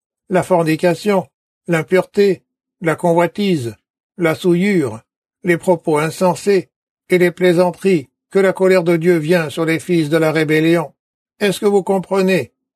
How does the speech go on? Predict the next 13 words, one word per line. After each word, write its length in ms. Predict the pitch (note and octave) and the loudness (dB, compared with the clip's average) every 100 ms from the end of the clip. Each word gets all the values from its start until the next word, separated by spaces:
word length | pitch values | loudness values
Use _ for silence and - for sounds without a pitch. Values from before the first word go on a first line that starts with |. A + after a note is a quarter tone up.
| _ _ | _ _
Ce 160 | - G3 | -4 -2
sont 220 | G3+ A3+ | 0 0
ces 160 | F#3+ F3 | 2 0
choses 340 | A3 G3+ D3+ | 2 0 0
mêmes 320 | F#3 G#3+ D3+ | 0 0 -2
pour 160 | C#3 E3+ | -2 0
lesquelles 460 | E3 E3 F#3 F3+ | 0 0 0 2
Dieu 220 | D3 F3+ E3 | 2 0 2
damne 300 | E3 F3+ E3+ | 0 0 0
les 180 | E3 D#3 | -2 0
gens 200 | F3 F3+ | 0 0
en 60 | |
enfer. 600 | F3+ F3 G3 G3+ D3+ - | 0 -2 -2 -2 -4 -6